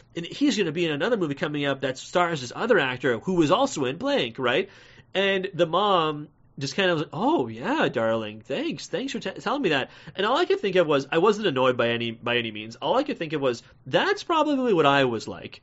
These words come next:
when I was, <laughs> when I was, uh, when I was a kid, when I was a teenager, right? Like, that kid couldn't have been more than, like, thirteen or fourteen. And he, by all accounts, he and his sister, who looked to be the same age,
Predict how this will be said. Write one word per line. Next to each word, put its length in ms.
when 180
I 180
was, 440
<laughs> 580
when 120
I 200
was, 320
uh, 260
when 160
I 80
was 140
a 80
kid, 200
when 120
I 40
was 120
a 20
teenager, 460
right? 200
Like, 120
that 180
kid 200
couldn't 160
have 120
been 140
more 160
than, 140
like, 140
thirteen 420
or 40
fourteen. 500
And 140
he, 200
by 240
all 160
accounts, 340
he 160
and 80
his 120
sister, 320
who 120
looked 200
to 60
be 220
the 100
same 300
age, 340